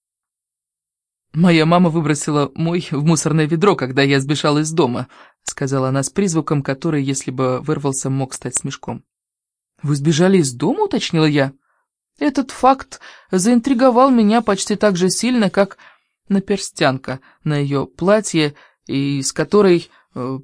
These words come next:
припоминаю, можно извлечь растительный алкалоид дигиталин».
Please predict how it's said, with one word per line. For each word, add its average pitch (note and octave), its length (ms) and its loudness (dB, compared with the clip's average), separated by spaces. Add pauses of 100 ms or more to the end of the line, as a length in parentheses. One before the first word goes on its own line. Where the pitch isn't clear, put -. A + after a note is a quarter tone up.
(120)
припоминаю, D#3+ 600 -2
можно F3 320 0
извлечь F3 400 -2 (180)
растительный F3 640 0
алкалоид E3 640 4 (320)
дигиталин». D#3+ 840 -4